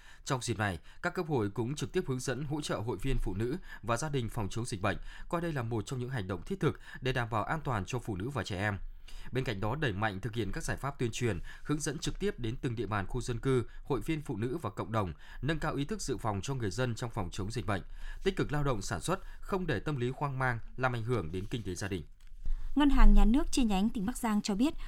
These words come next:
Speaker 2: một số ngân hàng thương mại trên địa bàn tỉnh đã thực hiện việc giảm lãi suất, hỗ trợ doanh nghiệp bị ảnh hưởng do dịch covid mười chín. Bên cạnh việc cân đối nguồn vốn để đáp ứng đầy đủ nhu cầu vốn phục vụ sản xuất,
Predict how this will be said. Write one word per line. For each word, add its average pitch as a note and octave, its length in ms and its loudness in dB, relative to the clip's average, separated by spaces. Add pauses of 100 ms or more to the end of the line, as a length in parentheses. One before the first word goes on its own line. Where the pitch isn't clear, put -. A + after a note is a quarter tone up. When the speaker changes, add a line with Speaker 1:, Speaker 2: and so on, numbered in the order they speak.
(120)
Speaker 2:
một A#3+ 140 6
số A#3 180 2
ngân D4 140 4
hàng A#3+ 220 2
thương C4+ 180 2
mại F3 180 2
trên C4 180 0
địa G#3 100 0
bàn G3 220 -2
tỉnh E3+ 160 2
đã F#3 100 -2
thực - 200 -4
hiện F#3 240 -2
việc G3+ 220 -2
giảm E3+ 260 0
lãi E3+ 200 -2
suất, F4+ 220 0 (240)
hỗ C4 200 2
trợ C#4+ 200 0
doanh A3+ 220 2
nghiệp G#3+ 180 2
bị G3 180 -2
ảnh F#3 180 -4
hưởng E3 260 0
do A3 160 -4
dịch F#3+ 160 -2
covid C4+ 260 -2
mười G3 100 2
chín. G3+ 280 4 (640)
Bên B3 160 6
cạnh G3+ 240 0
việc G3 200 -2
cân A#3 140 2
đối G3+ 160 0
nguồn A#3+ 200 4
vốn F#3+ 280 2
để A3+ 120 0
đáp A3+ 120 -4
ứng G#3 200 2
đầy A3+ 140 0
đủ F#3 220 -2
nhu C4+ 120 2
cầu F3+ 220 0
vốn F#3 140 2
phục - 160 -8
vụ F#3 140 -4
sản F3 180 -2
xuất, - 220 -2